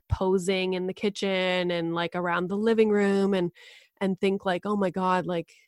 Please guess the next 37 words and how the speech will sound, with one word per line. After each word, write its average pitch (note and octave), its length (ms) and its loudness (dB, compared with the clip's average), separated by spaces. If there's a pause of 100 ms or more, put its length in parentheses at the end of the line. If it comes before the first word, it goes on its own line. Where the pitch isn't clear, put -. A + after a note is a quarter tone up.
(380)
you G3 140 -2
know, F3+ 180 -2
"that's F#3 300 -4
their G3 220 0
real F#3+ 380 0
life," F#3 500 0
like, F#3+ 280 0
and F#3+ 180 -2
compare G3 420 0
ourselves F#3 580 0
to G3 100 -6
those F3+ 240 -4
photos, A#3 480 4
yet G3 260 2
we G#3 160 2
do G#3+ 320 2
it F#3+ 200 4
on F3+ 180 0
social G3 320 -4
media A#3 360 2
because G3+ 380 0
social G3 300 -2
media G3+ 420 2
has F#3+ 200 -2
been F#3 180 -2
created F#3 520 0
as F3+ 160 -2
this, F3+ 260 -4
like, F3+ 280 -2 (680)
thing A3 420 6
that's F#3 280 2
supposed - 280 -2
to G3 60 -2
be, F#3+ 160 0
like, E3+ 200 0
so, F#3+ 720 2
um, D#3+ 560 -4